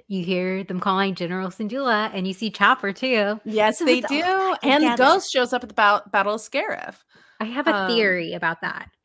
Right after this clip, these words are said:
Speaker 2: yeah.
Speaker 1: The reason that she's not at the Death Star is because she goes into labor by that point.
Speaker 2: Uh, the timeline, the timeline works.
Speaker 1: No. Yes.
Speaker 2: That's, that's
Speaker 1: 'Cause
Speaker 2: perfect.
Speaker 1: why else would she not be at the Death Star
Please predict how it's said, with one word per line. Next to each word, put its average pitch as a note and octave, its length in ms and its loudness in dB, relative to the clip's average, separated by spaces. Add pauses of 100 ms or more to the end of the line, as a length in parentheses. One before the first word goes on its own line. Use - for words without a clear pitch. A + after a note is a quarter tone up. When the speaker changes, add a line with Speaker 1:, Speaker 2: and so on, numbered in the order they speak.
(140)
Speaker 2:
yeah. G#3 140 -2
Speaker 1:
The F#3 40 -6
reason G#3+ 280 0
that G#3+ 140 -2
she's F#3 200 -6
not F3 260 -2
at F#3+ 120 -6
the F#3 100 -6
Death E3+ 240 -4
Star B3+ 260 -4
is - 160 -12
because F3+ 240 -8
she F3+ 140 -6
goes E3+ 200 -4
into F3 200 -4
labor E3 340 -4
by E3 140 -10
that D#3 220 -8
point. - 380 -12 (720)
Speaker 2:
Uh, B3+ 120 -2 (180)
the B3 100 2
timeline, A3+ 640 0 (280)
the G3 80 -6
timeline G#3 400 -2
works. - 480 -8
Speaker 1:
No. F3+ 240 -6 (260)
Yes. D#3+ 300 -10
Speaker 2:
That's, - 240 -10 (200)
that's F#3+ 280 -4 (340)
Speaker 1:
'Cause A3+ 220 4
Speaker 2:
perfect. F#3+ 240 -4 (180)
Speaker 1:
why G#3 300 6
else A3+ 260 -2
would G3+ 140 -6
she G#3+ 100 -4
not F#3 240 -2
be E3 320 -6 (320)
at F#3 140 -4
the F#3+ 80 -4
Death D#3+ 180 -4
Star - 440 -10